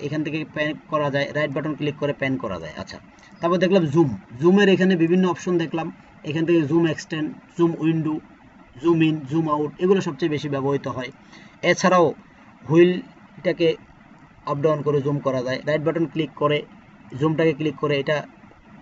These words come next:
মাউসের লেফট বাটন ক্লিক করে উপরের দিকে জুম ইন, নিচের দিকে জুম আউট করে জুম করা যায়। আচ্ছা, তারপর দেখলাম বিভিন্ন রকমের সিলেকশন।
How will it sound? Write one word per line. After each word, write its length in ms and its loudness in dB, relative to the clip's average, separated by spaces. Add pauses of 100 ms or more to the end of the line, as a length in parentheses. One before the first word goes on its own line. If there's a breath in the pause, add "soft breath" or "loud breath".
(200)
মাউসের 380 0
লেফট 240 0
বাটন 240 0
ক্লিক 220 -6
করে 160 0
উপরের 300 -2
দিকে 180 -4
জুম 240 -2
ইন, 120 -2 (100)
নিচের 260 -8
দিকে 180 -4
জুম 180 -8
আউট 220 -10
করে 140 -6 (260)
জুম 140 -4
করা 260 -8
যায়। 120 -14 (340)
আচ্ছা, 260 -14 (360 loud breath)
তারপর 260 4
দেখলাম 280 2
বিভিন্ন 320 4
রকমের 260 2
সিলেকশন। 500 -4